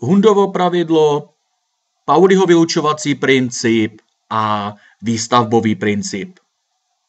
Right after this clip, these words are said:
Pokud bychom chtěli zapsat elektronovou konfiguraci základního stavu chloru,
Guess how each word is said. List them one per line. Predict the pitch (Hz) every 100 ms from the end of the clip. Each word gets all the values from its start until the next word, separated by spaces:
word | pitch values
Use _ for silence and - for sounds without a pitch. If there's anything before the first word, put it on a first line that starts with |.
| _ _ _ _ _ _ - - - - -
Pokud | 240 302
bychom | 277 311 277
chtěli | - 254 202
zapsat | 107 107 - - 151 170 214 -
elektronovou | 151 156 175 165 127
konfiguraci | 110 113 117 151 151 156 160 - 170
základního | 127 117 127 156 151 147 147 123
stavu | - 104 98 92
chloru, | 104 98 104 131 175 220 262